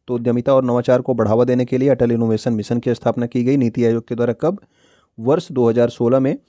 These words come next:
और वर्तमान में इसके निदेशक कौन हैं? तो इसके निदेशक जो वर्तमान में है, इनका नाम है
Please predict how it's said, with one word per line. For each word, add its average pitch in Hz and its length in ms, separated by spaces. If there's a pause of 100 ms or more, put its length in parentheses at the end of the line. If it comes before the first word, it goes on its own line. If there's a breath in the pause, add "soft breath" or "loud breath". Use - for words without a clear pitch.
(380 soft breath)
और 127 160
वर्तमान 143 420
में 175 100
इसके 160 220
निदेशक 127 400
कौन 139 220
हैं? 165 220
तो - 140
इसके 117 240
निदेशक 117 360
जो 135 160
वर्तमान 110 400
में 110 100
है, 135 120
इनका 117 220
नाम 104 200
है 135 200